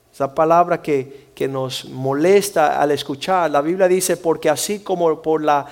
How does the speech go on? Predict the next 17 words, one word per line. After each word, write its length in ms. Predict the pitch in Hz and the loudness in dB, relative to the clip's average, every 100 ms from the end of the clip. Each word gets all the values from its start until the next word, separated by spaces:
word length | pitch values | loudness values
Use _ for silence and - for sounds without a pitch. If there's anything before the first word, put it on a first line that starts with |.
| - | -18
desobediencia 1300 | - 131 156 151 - 160 151 151 185 214 233 - 208 | -16 0 2 2 0 2 2 2 4 4 4 0 0
de 160 | 160 160 | 2 0
un 340 | - 196 240 | 0 -2 -2
solo 460 | 233 - 226 214 214 | -2 -2 0 2 0
hombre, 600 | 185 185 196 165 131 131 - - _ | 0 0 0 -4 -8 -10 -18 -20 _
muchos 1120 | 143 151 175 208 262 294 - 165 131 - - - _ _ _ _ | -10 -4 -2 2 4 2 0 -6 -8 -8 -16 -20 _ _ _ _
fueron 420 | - 165 185 196 | -6 0 2 2
constituidos 840 | 180 165 160 - 151 156 165 180 165 | -2 -6 -6 -6 -6 -2 -2 -2 -4
pecadores". 800 | - 143 143 139 139 113 - - _ _ _ _ _ _ _ _ _ _ | -6 -6 -4 -4 -6 -8 -16 -20 _ _ _ _ _ _ _ _ _ _
La 140 | 139 | -2
desobediencia 880 | 147 170 214 247 214 196 196 202 196 | 2 2 0 2 0 2 0 0 0
en 80 | 175 | -2
nuestra 380 | 190 208 208 202 | 0 -2 0 -2
vida 420 | 180 165 160 - | -2 0 0 0
abre 460 | 170 190 202 196 185 | 2 2 2 -2 -2
una 300 | 185 208 175 | 0 2 0
brecha 840 | 147 131 180 226 220 - 139 139 | -2 -2 4 6 4 -2 -2 -4